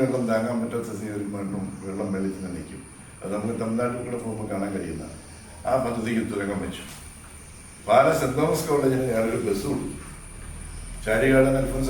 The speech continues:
കോളേജിന് ഒരു ബസ് കൊടുത്തു. അപ്പോൾ സെന്റ് തോമസ് കോളേജ് ആവശ്യപ്പെട്ട് ഞാനൊരു ബസ് സെന്റ് തോമസ് കോളേജിന് അമ്പത് ലക്ഷം രൂപ കൊടുത്തു. ആ ബസ്സിന് എൻ്റെ, എൻ്റെ അപേക്ഷയും അതിന് മന്ത്രി തന്ന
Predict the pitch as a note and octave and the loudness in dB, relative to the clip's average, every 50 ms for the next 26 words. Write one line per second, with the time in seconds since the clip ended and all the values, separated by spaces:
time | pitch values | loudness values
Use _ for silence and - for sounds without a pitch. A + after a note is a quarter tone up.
0 | C#3 C3+ C3+ C3 C3 C3 C3 C3 B2+ B2+ B2 B2 B2 B2 A#2 - G#2 - - - | 2 2 2 4 4 4 2 2 0 0 0 0 0 0 0 -2 -2 -4 -6 -8
1 | - - - - - - - - - - - - - - - - - B2 B2+ B2+ | -10 -12 -12 -12 -12 -12 -12 -12 -12 -12 -12 -14 -16 -16 -12 -8 -4 2 2 2
2 | - - - C3 C3+ C3+ C#3+ C#3+ D3 C3+ C3 C3 C3 C3 C3 B2+ B2 A#2+ A#2+ A#2+ | 2 2 0 0 4 6 6 6 6 4 4 4 6 6 6 6 4 2 0 0
3 | A#2 A2+ A2 - - A#2 G#2+ G#2+ G#2+ A2 A2 A2 A2 G#2+ - - G#2+ - - - | -2 -4 -4 -6 -6 -4 -4 -4 -4 -2 -2 -2 -2 -4 -4 -6 -8 -8 -8 -10
4 | - - - - - G#2+ G#2 A#2 A2+ A2+ A2 - A2+ G#2 G2+ G#2 G2+ G2 F#2+ G2 | -12 -14 -14 -14 -12 -6 -4 -4 -2 -2 -4 -4 -6 -4 -4 -4 -2 -2 -2 -2
5 | G2+ G#2 G2 - - F#2 F2 F2+ F2 E2+ E2 D2+ - - - - - - - - | -4 -4 -6 -6 -6 -6 -6 -6 -4 -4 -6 -6 -8 -10 -12 -12 -12 -12 -14 -14
6 | - - - - - - - - - - - - C3 C3 C3 C3 B2+ - C#3+ C#3 | -14 -14 -14 -16 -16 -16 -18 -18 -12 -4 2 4 6 6 6 4 4 2 2 4
7 | C#3+ C#3+ D3 C#3+ C#3+ - - - - - - - - - - - C3 C3 C3 C3 | 4 2 2 0 -4 -8 -10 -12 -12 -12 -12 -12 -14 -16 -16 -12 -10 -6 -4 -4
8 | B2+ B2+ - - A#2+ A#2+ A#2 A#2+ C3 C3 B2+ C3 C3 A#2+ A2+ A2+ A#2+ A#2+ - B2+ | -4 -6 -6 -4 -4 -2 2 4 6 6 6 4 2 2 2 4 4 2 2 2
9 | B2+ B2+ C3+ C3 - - - - - - - - - - - - - - - - | 2 2 2 0 -4 -6 -8 -10 -12 -12 -12 -12 -12 -12 -12 -12 -12 -12 -10 -10
10 | - - - - - - - A2 A2+ B2+ B2+ C3 C3+ - - - - - G#2+ A2+ | -10 -10 -10 -10 -6 -2 0 0 2 2 4 4 4 4 2 -2 -2 0 0 2
11 | A#2+ A#2 C3 C#3 C3+ C3 B2 A#2+ A#2+ | 2 4 4 4 4 4 4 2 2